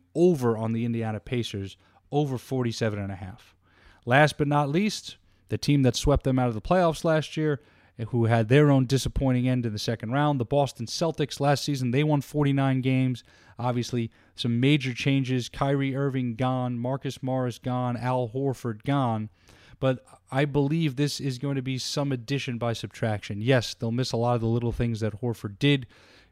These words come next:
Couldn't give him that deal, uh, for four years and over a hundred million. Losing Marcus Morris, they're gonna feel that a little bit.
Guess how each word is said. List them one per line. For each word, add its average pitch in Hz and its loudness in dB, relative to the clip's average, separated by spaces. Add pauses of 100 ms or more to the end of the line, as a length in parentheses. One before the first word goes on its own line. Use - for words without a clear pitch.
(140)
Couldn't 143 0
give 131 4
him 117 2
that 113 0
deal, 131 0 (320)
uh, 107 -4
for - -8
four 123 -2
years 120 0
and 110 -4
over 110 -4
a 104 -6
hundred 107 -6
million. 135 -2 (460)
Losing 127 0
Marcus 123 -4
Morris, 123 -2
they're 117 -4
gonna 113 -2
feel 156 0
that 127 2
a 120 2
little 143 4
bit. 110 0